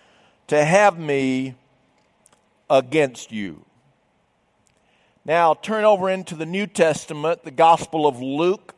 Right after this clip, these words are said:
chapter four. Matthew, Mark, Luke is the third book in the New Testament, Luke chapter four.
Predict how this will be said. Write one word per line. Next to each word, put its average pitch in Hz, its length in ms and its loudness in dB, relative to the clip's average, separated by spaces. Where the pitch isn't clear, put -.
chapter 160 420 0
four. 151 680 -4
Matthew, 160 600 -2
Mark, 156 540 0
Luke 151 680 -2
is 117 120 -12
the 127 80 -14
third 196 440 2
book 180 300 2
in 156 80 -2
the 151 80 -4
New 165 200 -2
Testament, 156 680 -2
Luke 170 280 -2
chapter 160 420 2
four. 156 680 2